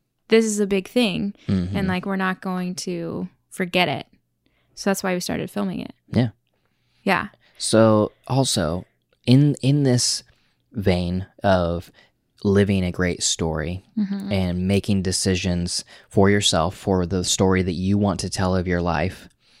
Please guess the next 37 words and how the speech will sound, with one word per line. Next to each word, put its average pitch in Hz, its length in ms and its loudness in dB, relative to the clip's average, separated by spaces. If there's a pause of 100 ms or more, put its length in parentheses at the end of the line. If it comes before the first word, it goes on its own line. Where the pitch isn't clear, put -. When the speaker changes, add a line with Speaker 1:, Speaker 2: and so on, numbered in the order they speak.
(200)
Speaker 2:
um, 95 280 2
another, 131 460 2 (1500)
like, 95 340 0 (520)
thing 117 540 2
to 104 140 0
think 98 240 0
about, 101 400 2
or 95 300 0
another 110 480 2 (180)
principle, 123 360 -2
I 139 100 0
guess, 143 480 -2
Speaker 1:
Mm-hmm. 220 180 6
Speaker 2:
um, 185 400 4 (100)
is 104 180 2
this, 98 360 0
this 107 180 -4
thing 117 180 2
that 107 60 2
we 98 100 4
learned 95 220 2
about, 87 440 0
uh, 101 80 -2
quite 95 180 -2
a - 20 -4
few 92 100 -2
years 90 180 0
ago 87 180 0
called 85 420 -2
identity 92 440 -2
capital. - 560 -10 (280)
Speaker 1:
Yes. - 560 -2 (280)
It's - 200 6
Speaker 2:
And - 60 4
Speaker 1:
from 254 180 4
the 277 80 4
book, 240 360 -4